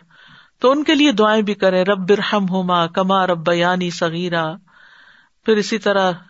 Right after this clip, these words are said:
نوح علیہ السلام کی دعا بھی ہے، "رب اغفر لی ولوالدی ولمن دخل بیتی مؤمنا وللمؤمنین والمؤمنات ولا تزد الظالمین الا تبارا۔" ابراہیم علیہ السلام کی دعا ہے، "ربنا اغفر لی ولوالدی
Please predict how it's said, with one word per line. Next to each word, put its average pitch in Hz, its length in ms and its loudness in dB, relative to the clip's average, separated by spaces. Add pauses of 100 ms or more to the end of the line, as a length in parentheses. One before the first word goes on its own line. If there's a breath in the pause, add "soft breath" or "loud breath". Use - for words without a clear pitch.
نوح 214 200 2
علیہ 214 100 2
السلام 185 400 0
کی 190 120 -6
دعا 175 260 2
بھی 180 160 -4
ہے، 180 60 0
"رب 175 260 -2
اغفر 202 380 -2
لی 190 180 -2
ولوالدی 175 880 0 (720 loud breath)
ولمن 190 460 2
دخل 196 320 -2 (160)
بیتی 185 440 0
مؤمنا 185 540 0
وللمؤمنین 190 920 0
والمؤمنات 180 880 0 (160)
ولا 185 300 2
تزد 185 400 0
الظالمین 175 720 0
الا 175 360 0
تبارا۔" 160 480 0 (680 loud breath)
ابراہیم 214 420 2
علیہ 214 100 2
السلام 180 400 0
کی 180 120 -4
دعا 170 260 0
ہے، 175 100 0
"ربنا 180 360 0
اغفر 196 260 0
لی 185 220 0
ولوالدی 170 840 0